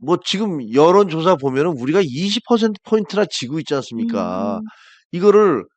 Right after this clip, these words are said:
Speaker 1: 뭐 이준석과 다 합쳐도 택도 없-, 터무니없이 지금 지고 있어요.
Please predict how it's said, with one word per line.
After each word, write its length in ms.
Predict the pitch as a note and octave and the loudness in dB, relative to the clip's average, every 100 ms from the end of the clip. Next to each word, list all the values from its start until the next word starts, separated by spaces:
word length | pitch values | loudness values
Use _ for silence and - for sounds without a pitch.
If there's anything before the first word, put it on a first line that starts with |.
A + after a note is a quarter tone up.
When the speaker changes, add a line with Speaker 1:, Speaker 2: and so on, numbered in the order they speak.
| _ _ C#3 | _ _ -2
Speaker 1:
뭐 120 | D3+ | 0
이준석과 680 | D3+ F#3 G#3+ F#3+ G3 F#3+ F#3 | 0 -2 -2 -2 -2 -2 0
다 160 | E3+ | 0
합쳐도 480 | F3+ G3 - F3+ G3+ G3+ | 0 0 0 2 2 0
택도 420 | B3+ - - B3 | -4 -2 4 4
없-, 120 | E3+ | 4
터무니없이 560 | - B3+ C4+ A#3 - F3+ | -2 0 4 4 4 -2
지금 180 | F#3+ | -2
지고 240 | D#3 D3 D#3 | -2 -4 -4
있어요. 680 | C3+ C3+ A2 G#2 A#2 A#2+ | 0 4 4 4 2 2